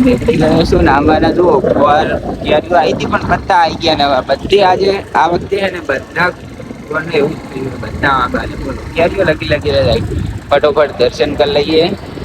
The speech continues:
ચલો હવે નીકળી જઈએ. Finally મસ્ત મજાની હાંજ પડી ગઈ છે અને આપણે નોકરીથી ઘરે આવી ગયા છીએ. અને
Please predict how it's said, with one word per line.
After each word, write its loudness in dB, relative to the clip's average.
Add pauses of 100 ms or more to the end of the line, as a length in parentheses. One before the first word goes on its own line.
(1600)
ચલો 4
હવે 4
નીકળી 2
જઈએ. 6 (4000)
Finally 4
મસ્ત 2
મજાની 2
હાંજ 0
પડી 2
ગઈ 0
છે 0
અને 2
આપણે 0
નોકરીથી 0
ઘરે 2
આવી 4
ગયા 4
છીએ. 0
અને 0